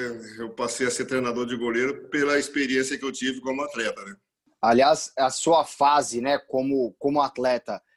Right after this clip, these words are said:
Speaker 2: conta um pouquinho das dificuldades que eram, né? Você falou um pouquinho ali no, no começo, mas a, a dificuldade porque era muito mais você ser um cara técnico do que ter um, ser um cara que tinha as habilidades desenvolvidas, né? Porque não tinha treinador na sua época, né?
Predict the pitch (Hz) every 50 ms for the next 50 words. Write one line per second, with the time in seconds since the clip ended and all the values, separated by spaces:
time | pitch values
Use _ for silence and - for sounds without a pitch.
0 | _ _ _ _ _ _ - 143 165 190 208 - 240 220 196 190 165 - - 180
1 | 185 180 165 160 147 143 147 - - 151 - 151 120 117 131 143 156 139 - -
2 | - - 131 123 143 151 139 123 127 127 - - 120 - 127 123 135 147 147 127
3 | - 139 123 - - 135 127 123 127 135 131 123 113 101 - 117 123 117 - -
4 | 117 110 117 135 147 - - 135 131 131 120 - - _ _ _ _ _ - 117
5 | 117 120 - - 123 117 - - 143 - 160 135 151 156 170 165 175 - 190 160
6 | - 190 185 180 180 170 175 196 190 - 208 196 190 196 196 190 165 - - -
7 | _ _ _ _ 143 156 147 - 175 160 - - 165 165 143 170 160 156 147 -
8 | _ _ - 156 175 190 - 269 208 208 - 214 190 196 - - 196 185 - _
9 | _ _ _ - 196 185 180 175 - - - 185 170 165 139 - 165 165 160 175
10 | 175 - 196 170 - - - - 185 190 196 190 180 165 147 - - 143 147 147
11 | 135 151 143 143 156 151 139 123 151 156 165 156 165 156 151 160 175 165 202 196
12 | 156 131 165 190 151 135 120 110 127 143 131 - - 127 139 127 - - 190 175
13 | 175 165 156 139 127 123 135 127 113 117 113 - - 117 113 113 104 98 - -
14 | 110 107 120 120